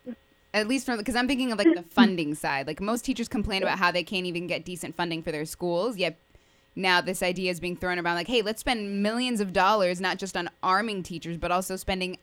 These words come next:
Speaker 1: hours on training them." Yet teachers are spending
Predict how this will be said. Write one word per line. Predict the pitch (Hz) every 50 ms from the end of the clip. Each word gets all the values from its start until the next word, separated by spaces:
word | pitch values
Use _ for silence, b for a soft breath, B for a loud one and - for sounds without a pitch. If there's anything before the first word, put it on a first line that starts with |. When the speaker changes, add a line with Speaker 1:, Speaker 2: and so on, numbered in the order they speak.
| _
Speaker 1:
hours | - 180 185 190 202 208 208 196 190 185
on | 175 175 175
training | - 226 202 220 226 196 175 170
them." | 156 156 165 170 b b b b b b b
Yet | - 180 175 175 156 - - - -
teachers | - - 220 180 - 208 185
are | 190 -
spending | 180 - 190 185 185 180 175 175 170 170 -